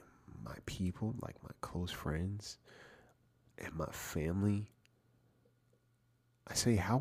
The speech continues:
are you really?" Because somebody will quickly talk about work. I'm like, "Hey, how are you? How's everything?"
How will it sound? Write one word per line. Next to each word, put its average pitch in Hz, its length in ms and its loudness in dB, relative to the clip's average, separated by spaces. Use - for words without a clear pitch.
are 139 80 2
you 101 180 6
really?" 80 580 4
Because 110 480 12
somebody 131 280 12
will 110 80 12
quickly 107 340 10
talk 95 200 10
about 90 260 6
work. 101 260 4
I'm 107 100 2
like, 113 160 6
"Hey, 131 160 6
how 123 220 6
are 160 100 2
you? 98 140 4
How's 101 180 4
everything?" 98 460 0